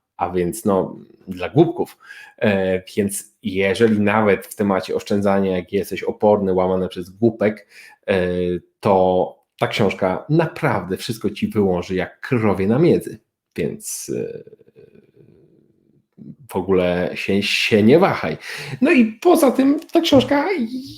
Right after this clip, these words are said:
jest ładnie wydana. To w zasadzie czwarty powód,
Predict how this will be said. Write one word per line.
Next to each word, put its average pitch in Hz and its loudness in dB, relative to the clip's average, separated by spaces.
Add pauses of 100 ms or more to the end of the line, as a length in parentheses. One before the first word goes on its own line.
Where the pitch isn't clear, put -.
(140)
jest 320 4
ładnie 202 6
wydana. 233 2
To - -6
w 139 -6
zasadzie 156 -2
czwarty 120 -4
powód, 98 -2